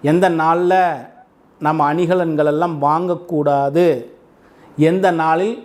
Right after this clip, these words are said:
வீடுக்கு கிரகப்பிரவேசம் பண்ணக்கூடாது, எந்த நாளில் புதிய தொழில் துவங்கக்கூடாது, இதெல்லாம் பல குறிப்புகள் இருக்கு ஜோதிட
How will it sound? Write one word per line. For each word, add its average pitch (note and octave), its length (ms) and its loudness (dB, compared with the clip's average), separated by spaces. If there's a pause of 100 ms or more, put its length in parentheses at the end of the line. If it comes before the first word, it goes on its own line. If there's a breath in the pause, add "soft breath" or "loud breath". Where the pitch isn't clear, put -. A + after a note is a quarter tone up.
(140)
வீடுக்கு E3 460 0
கிரகப்பிரவேசம் D#3 720 -2
பண்ணக்கூடாது, C3+ 720 0 (960)
எந்த F3 300 2
நாளில் F3+ 480 0 (560)
புதிய G#3+ 680 0 (340)
தொழில் A3+ 400 0 (240)
துவங்கக்கூடாது, F3+ 680 0
இதெல்லாம் F3+ 340 0
பல E3 200 0
குறிப்புகள் F3+ 520 -2
இருக்கு C3+ 220 -4
ஜோதிட D3+ 400 0